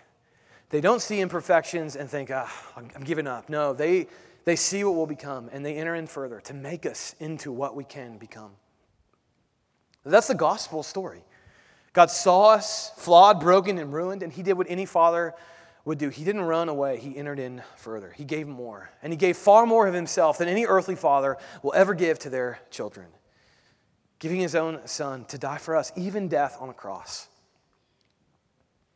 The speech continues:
The reality, if you're living for the audience, for the approval of this world, you have your reward. And it's terrible,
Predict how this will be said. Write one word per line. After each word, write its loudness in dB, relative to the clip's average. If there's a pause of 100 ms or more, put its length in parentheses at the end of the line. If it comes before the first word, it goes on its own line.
(200)
The -2
reality, 12
if 2
you're 2
living 6 (760)
for -6
the 2
audience, 8
for -6
the 2
approval 0
of -4
this -6
world, -4
you -8
have 2
your -2
reward. -10 (1500)
And -12
it's -6
terrible, -8